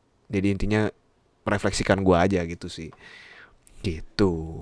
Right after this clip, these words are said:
Nah, untuk di episode pertama ini, gue bahas hal yang seru nih, lagi lumayan banyak rame dibahas, yaitu tentang hypebeast ya.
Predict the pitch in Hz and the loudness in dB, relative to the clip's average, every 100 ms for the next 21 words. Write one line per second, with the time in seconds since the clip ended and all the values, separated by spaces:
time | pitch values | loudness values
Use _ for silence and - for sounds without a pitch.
0 | 85 107 160 104 - - 123 139 139 156 | -8 2 2 2 -8 -6 -2 4 6 6
1 | 143 147 139 123 131 180 170 - - - | 4 4 4 4 2 0 -4 -14 -20 -20
2 | - - - - - - _ _ 175 175 | -20 -20 -20 -20 -20 -20 _ _ 10 12
3 | 151 - - 147 143 139 - 98 127 147 | 8 2 4 6 6 2 -2 -4 -4 -8
4 | - - - - 117 110 98 95 95 95 | -10 -12 -14 -10 -2 0 4 4 4 2
5 | 92 95 95 92 92 95 95 87 92 - | 2 0 0 0 0 2 2 2 0 -2
6 | 92 78 - 110 - 85 82 123 131 170 | 0 0 2 2 4 2 0 2 2 0
7 | - - - - - - - 113 117 139 | -8 -16 -16 -18 -20 -20 -8 0 2 2
8 | - 131 - _ 165 160 - 104 73 | 2 0 0 _ 4 4 4 -2 -2